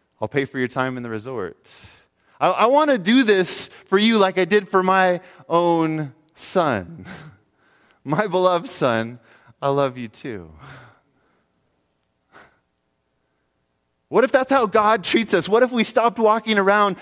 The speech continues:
with condemnation, with this, this load of guilt, and we recognize the favor and the love of God that is poured out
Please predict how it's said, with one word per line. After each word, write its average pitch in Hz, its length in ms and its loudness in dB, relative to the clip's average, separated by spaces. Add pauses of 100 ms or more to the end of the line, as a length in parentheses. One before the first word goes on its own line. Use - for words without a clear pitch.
with 190 180 0
condemnation, 214 800 2 (280)
with 185 120 2
this, 190 180 0
this 185 300 -4
load 214 280 4
of 180 160 -2
guilt, 214 280 2
and 190 80 0
we 196 120 2
recognize 208 760 0 (140)
the 180 140 2
favor 226 500 2
and 175 100 2
the 175 60 4
love 214 240 2
of 180 140 -2
God 156 280 2
that 180 100 2
is 165 140 0
poured 214 540 2
out 208 420 0